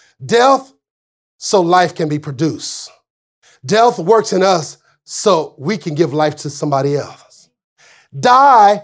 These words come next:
so others can live. What are, what are you talking about, Pastor Dwayne? I am not talking about dying in the sense of physically dying, but dying to your desires.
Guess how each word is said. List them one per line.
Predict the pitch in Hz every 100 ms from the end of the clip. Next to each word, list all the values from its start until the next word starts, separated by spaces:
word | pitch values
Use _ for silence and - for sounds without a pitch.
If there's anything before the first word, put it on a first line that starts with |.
| _
so | - 196
others | - 214 175 165
can | 180 165
live. | 180 151 - - - _ _ _ _
What | 185 208
are, | 170
what | 180 190
are |
you | 180
talking | 185 175
about, | 165 135
Pastor | 151 147
Dwayne? | 151 147 143 - - -
I | 226
am | 208
not | 202 220 -
talking | 240 240 214
about | 185 160 135 123
dying | 107 202 226 220 190 151 139 131 135
in | 165
the | 151
sense | - 190 165
of | 151 -
physically | - 247 175 170 151
dying, | 123 151 165 151 95 92 104 _ _ _ _
but | 190 156 127
dying | 214 226 220 190 185
to | - 208
your | 185 156 175 160
desires. | 156 123 165 143 98 _ - -